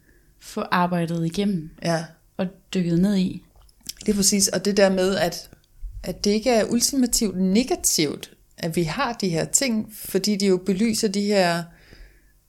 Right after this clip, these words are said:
Speaker 2: steder, vi kan gå hen for at lære os selv bedre at kende, og for at blive mere hele mennesker. Så vi skal jo igennem alt det, der er svært,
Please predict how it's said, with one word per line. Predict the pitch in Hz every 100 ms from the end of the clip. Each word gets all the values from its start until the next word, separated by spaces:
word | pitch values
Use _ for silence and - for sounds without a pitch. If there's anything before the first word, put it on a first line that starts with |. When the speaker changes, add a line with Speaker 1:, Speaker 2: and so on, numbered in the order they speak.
| _ _ _ - _ _ _ - _ _ _ _ _ - - - - _ _ _
Speaker 2:
steder, | - - - 190 180 240
vi | 214
kan | 196 175
gå | 175
hen | 170 233 220
for | 214 202
at | 196
lære | 180 185
os | 202
selv | - 196 -
bedre | 160 170 185
at | 185 -
kende, | 165 160 175
og | -
for | - 180
at | 170
blive | 185 170 170
mere | 175 175 196
hele | 190 190 185 202
mennesker. | 165 156 185 - 170
Så | 202
vi | 185
skal | 185 - 208 240 302
jo | 262
igennem | 208 196 202 202 202 196 196
alt | 190 196 -
det, | 196
der | 190
er | 180
svært, | - - 208 208 196